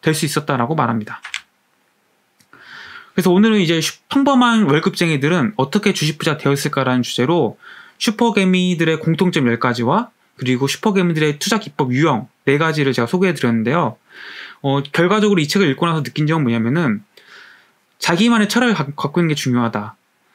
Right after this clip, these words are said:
자기만의 철학이 확고한 사람들은 그것을 끊임없이 개발시켜 나가면서 결국에는 투자해서 큰 돈을 벌 수 있다라는 게 제가 이 책을 읽고서 든 생각입니다. 여러분들도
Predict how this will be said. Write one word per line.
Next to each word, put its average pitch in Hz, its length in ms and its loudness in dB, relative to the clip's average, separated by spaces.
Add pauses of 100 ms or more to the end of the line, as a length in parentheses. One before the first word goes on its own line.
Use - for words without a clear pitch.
(120)
자기만의 180 440 2
철학이 175 220 -2
확고한 208 320 0
사람들은 165 720 0 (260)
그것을 160 340 0
끊임없이 220 460 2
개발시켜 151 460 -2
나가면서 131 640 0 (260)
결국에는 156 440 0
투자해서 196 600 -2 (240)
큰 247 160 4
돈을 156 260 0
벌 139 140 2
수 - 100 -2
있다라는 131 460 -2
게 208 280 -2 (200)
제가 151 160 -2
이 120 100 -2
책을 147 440 -2 (120)
읽고서 170 480 -2 (400)
든 135 160 -2
생각입니다. 131 640 -2 (360)
여러분들도 175 720 2